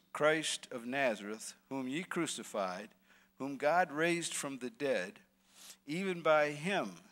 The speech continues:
does this man stand here before you whole. This is the stone which was set at naught of you builders,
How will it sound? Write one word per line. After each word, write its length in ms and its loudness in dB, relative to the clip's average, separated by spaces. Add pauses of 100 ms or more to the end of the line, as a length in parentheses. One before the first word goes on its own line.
(140)
does 240 0
this 240 -2
man 400 -4
stand 480 -2
here 240 0
before 460 -2
you 240 -4
whole. 440 -6 (840)
This 240 2
is 140 -4
the 120 -6
stone 580 0
which 220 -6
was 160 -4
set 260 0
at 200 -2
naught 400 -2
of 180 -10
you 180 -8
builders, 720 -2